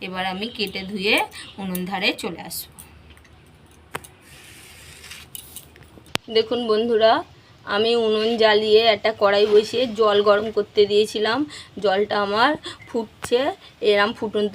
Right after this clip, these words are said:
জলের মধ্যে আমি একটু লবণ দিয়ে দিলাম। দিয়ে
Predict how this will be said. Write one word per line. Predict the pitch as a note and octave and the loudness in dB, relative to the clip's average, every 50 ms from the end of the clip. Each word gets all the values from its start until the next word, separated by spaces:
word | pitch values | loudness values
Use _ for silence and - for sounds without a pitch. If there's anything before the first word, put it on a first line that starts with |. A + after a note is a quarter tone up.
| G#3+ G#3+ | 2 2
জলের | G#3+ G3 F#3+ G3+ G3+ G3+ | 4 2 2 2 0 0
মধ্যে | G#3 G3+ G3 F#3+ F#3+ A#3 A#3+ | 0 -2 -4 -2 0 0 2
আমি | A#3 G#3+ G#3+ G#3+ G3+ | 2 2 0 0 -2
একটু | G3+ - - B3 A#3+ | -2 -4 -6 -4 0
লবণ | B3 A3+ G3+ F#3+ G3 G#3 G#3 G#3 G#3 | 4 4 4 4 4 2 2 2 4
দিয়ে | G3+ G3+ G3 | 6 6 6
দিলাম। | G3 G#3 G#3 G#3 A3 A#3 D4 A4 A#4+ - - - - - - - - - - - - - _ _ _ _ - | 6 4 6 6 6 6 6 4 2 -2 -8 -20 -20 -20 -20 -20 -20 -20 -20 -20 -20 -20 _ _ _ _ -12
দিয়ে | F#3+ G3+ G#3 G#3 G#3 G#3 A3+ | -8 -6 0 4 6 6 6